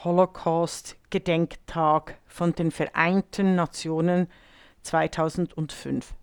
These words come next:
beschlossen. Allein das Wort Holocaust ist ein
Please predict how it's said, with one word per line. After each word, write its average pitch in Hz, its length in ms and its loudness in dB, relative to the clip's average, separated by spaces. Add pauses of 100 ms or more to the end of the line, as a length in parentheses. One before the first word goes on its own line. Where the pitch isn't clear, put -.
(140)
beschlossen. - 720 -12 (1900)
Allein 208 320 8
das 247 180 0
Wort 214 300 2
Holocaust 226 920 2 (480)
ist - 600 -6 (580)
ein 160 540 2